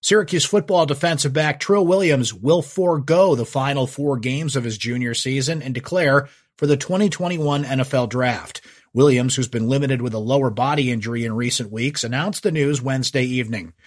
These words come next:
Williams finished his career at Syracuse with ninety-three tackles, four interceptions, and three forced fumbles. He had twenty-four tackles, five pass breakups, and one interception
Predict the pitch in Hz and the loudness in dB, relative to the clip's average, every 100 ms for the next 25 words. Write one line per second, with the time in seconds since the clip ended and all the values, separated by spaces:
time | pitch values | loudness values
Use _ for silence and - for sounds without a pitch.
0 | - _ 120 139 143 123 - 143 131 - | -20 _ 2 4 4 2 -2 -2 0 -2
1 | 117 - 131 131 120 - 131 117 - 127 | -4 -2 0 0 0 0 0 -2 -2 -2
2 | 131 110 120 147 180 175 170 147 135 110 | -2 -6 -6 -4 -4 -4 -2 -2 0 -4
3 | 107 120 - 180 202 208 156 - 143 123 | -4 -6 -4 -4 -2 -2 0 0 -2 -2
4 | 143 147 147 131 180 190 - 190 160 - | -4 -2 -2 -4 -4 -4 -2 0 0 -2
5 | - 185 151 110 - - - _ - 156 | -4 -2 0 -2 -4 -10 -16 _ 0 2
6 | 156 - 226 247 - 190 160 143 117 127 | 2 0 2 2 2 0 2 0 -2 -4
7 | 135 - 143 139 135 151 147 135 - 120 | -4 -2 0 0 0 -2 0 -2 -2 -2
8 | 113 139 135 113 107 160 233 226 147 127 | 0 -2 -2 -4 -2 0 0 0 -2 -2
9 | 117 135 117 - 127 | 0 0 -2 -2 -2